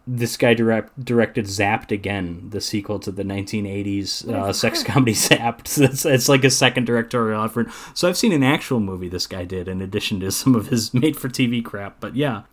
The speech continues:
Speaker 1: I'm interested in seeing more Doug Campbell movies. I'm just looking, it looks like the twenty thirteen fourteen range is really when he came into his own as a director of these kind of Lifetime thrillers. Twenty fifteen, for instance,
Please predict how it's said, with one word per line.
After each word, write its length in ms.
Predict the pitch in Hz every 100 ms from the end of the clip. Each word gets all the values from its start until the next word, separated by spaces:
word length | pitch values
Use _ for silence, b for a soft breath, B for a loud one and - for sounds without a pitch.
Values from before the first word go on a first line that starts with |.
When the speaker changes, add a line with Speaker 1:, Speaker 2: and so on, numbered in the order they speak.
| _ -
Speaker 1:
I'm 180 | 156 180
interested 340 | 226 - 214
in 80 | 175
seeing 360 | - 160 131 117
more 460 | 113 110 107 104
Doug 340 | 104 110 110 104
Campbell 300 | 110 101 92
movies. 320 | 92 87 90
I'm 100 | 95
just 160 | 107 -
looking, 420 | 160 135 131 127
it 200 | 117 139 135
looks 280 | 156 180 -
like 300 | 202 180 - _
the 280 | - 156 151
twenty 960 | 131 - 170 175 170 170 165 160 160 151
thirteen 560 | - 156 147 160 151
fourteen 600 | 147 - 139 123 - 127 117
range 280 | 110 113 101
is 120 | 95
really 300 | 113 123 127
when 140 | 117 113
he 80 | 110
came 300 | - 123 113
into 200 | 110 107
his 160 | 104
own 320 | 98 95 95 90
as 240 | 92 92
a 60 | 98
director 420 | 101 101 87 110
of 100 | 95
these 180 | 92 90
kind 180 | - 98
of 60 | 92
Lifetime 480 | 95 90 - 104
thrillers. 420 | 87 - 90 87 -
Twenty 280 | - 127
fifteen, 460 | 117 131 127 151 131
for 160 | 117 113
instance, 560 | 101 - 95 90 -